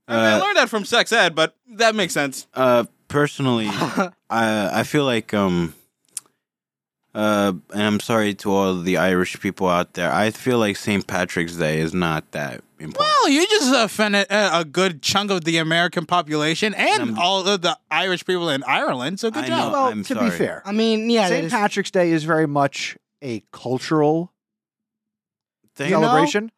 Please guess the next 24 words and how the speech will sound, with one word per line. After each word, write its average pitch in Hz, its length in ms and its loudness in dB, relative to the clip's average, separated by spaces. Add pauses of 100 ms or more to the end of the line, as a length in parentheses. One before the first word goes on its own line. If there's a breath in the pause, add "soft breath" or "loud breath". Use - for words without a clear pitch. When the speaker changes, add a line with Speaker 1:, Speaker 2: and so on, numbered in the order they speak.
Speaker 3:
the 180 100 -2
Speaker 2:
Yeah. - 60 -10
Speaker 3:
fourth 233 280 0
leaf 233 200 -2
Speaker 4:
So, 208 200 4
Speaker 3:
clover. 247 400 0 (200)
Speaker 4:
Adrian, 175 400 -2 (200)
are 143 100 2
you 135 220 4
Irish? 117 540 -4 (240)
Speaker 2:
No, 110 420 0
but 117 260 0
Speaker 4:
Do 104 60 4
Speaker 2:
I 104 60 2
Speaker 4:
you 135 80 0
think 151 240 -2
you'd 139 80 -2
feel 147 180 2
differently 131 380 -2
about 127 220 2
it 117 80 -4
if 113 120 -8
you 120 120 0
were 107 160 -2